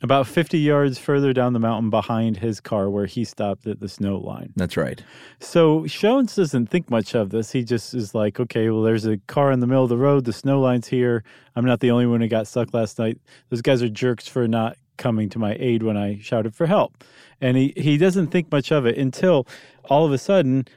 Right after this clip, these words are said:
Speaker 1: on the news, he starts seeing these reports of these five guys who went missing the same night that he had his heart attack on the same road in the same mountain. And he, he came forward, and the cops figured out, like,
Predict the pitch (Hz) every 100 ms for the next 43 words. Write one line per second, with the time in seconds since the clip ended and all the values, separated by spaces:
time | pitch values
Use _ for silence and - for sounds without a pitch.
0 | _ 131 127 127 185 240 151 143 139 -
1 | 143 - 151 139 - 170 156 139 127 120
2 | 127 104 185 160 120 120 113 - 143 135
3 | 123 127 113 123 117 123 147 147 117 117
4 | 110 - 123 120 120 117 - 113 - 123
5 | 110 104 143 135 107 113 110 113 101 -
6 | 143 131 123 107 107 110 110 - 131 123
7 | 107 - 107 - - - _ 123 120 110
8 | 107 123 135 131 117 143 131 113 143 131
9 | 110 107 123 - _ - - - 123 127
10 | - 175 170 - - - _ _ _ _
11 | _ - - 160 143 135 135 127 139 117
12 | -